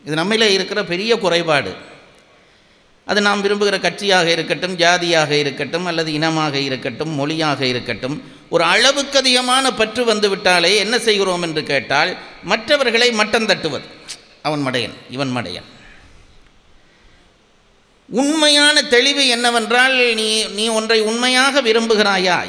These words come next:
யாரையும் நீ புண்படுத்த தேவையில்லை. உன் பெருமையை நீ சொல்லிக் கொண்டிரு, அது போதும். இதை சேக்கிழார் ரொம்ப தெளிவாக புரிந்து கொண்டார். ரொம்ப தெளிவாக புரிந்து கொண்டார்.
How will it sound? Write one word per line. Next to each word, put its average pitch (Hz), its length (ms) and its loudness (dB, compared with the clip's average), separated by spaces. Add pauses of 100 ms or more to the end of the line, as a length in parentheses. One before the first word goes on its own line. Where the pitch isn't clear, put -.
யாரையும் 269 720 0
நீ 233 120 -4
புண்படுத்த 233 600 0
தேவையில்லை. 165 720 0
உன் 214 320 -6
பெருமையை 269 540 2
நீ 220 180 -4
சொல்லிக் 226 440 -2
கொண்டிரு, 208 360 0
அது 156 240 -2
போதும். 156 420 -2 (560)
இதை 170 360 -2
சேக்கிழார் 190 680 0
ரொம்ப 196 320 -4
தெளிவாக 226 720 0
புரிந்து 139 400 -6
கொண்டார். - 360 -16 (2000)
ரொம்ப 233 200 2
தெளிவாக 269 520 2
புரிந்து 180 340 -2
கொண்டார். 101 360 -10